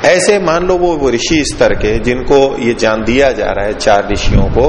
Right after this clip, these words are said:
वो अपना व्यवहार कर रहे हैं, करते करते उनको अपने आप होता चला जाएगा सारा।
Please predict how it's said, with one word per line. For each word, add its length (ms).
वो 120
अपना 180
व्यवहार 380
कर 180
रहे 160
हैं, 100
करते 260
करते 280
उनको 180
अपने 220
आप 340
होता 180
चला 220
जाएगा 280
सारा। 280